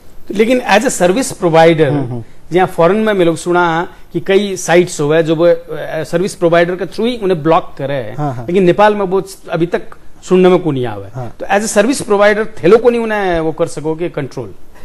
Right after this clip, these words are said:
Speaker 2: इमे के है कि मे लोग को काम है थाना access देनो, ठीक है। मे लोग को काम यो decide करनो को नहीं कि यो content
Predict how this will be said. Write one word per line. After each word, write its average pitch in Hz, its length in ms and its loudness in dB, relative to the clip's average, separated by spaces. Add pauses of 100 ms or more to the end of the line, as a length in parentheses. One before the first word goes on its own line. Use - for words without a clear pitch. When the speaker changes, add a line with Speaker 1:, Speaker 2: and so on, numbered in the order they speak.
(120)
Speaker 2:
इमे 208 140 4
के 226 240 4
है 202 100 6
कि 214 160 0 (260)
मे 156 180 2
लोग 208 380 4
को 190 140 0
काम 180 360 2
है 190 100 0
थाना 170 460 -4 (120)
access 151 300 -2
देनो, 107 320 -8 (500)
ठीक 143 100 -2
है। 165 80 -2 (320)
मे 160 100 8
लोग 196 140 6
को 208 80 6
काम 180 280 6
यो 180 100 6
decide 165 360 4
करनो 151 300 2
को 151 140 -2
नहीं 160 160 2
कि 165 220 -2
यो 165 80 6
content 156 480 -2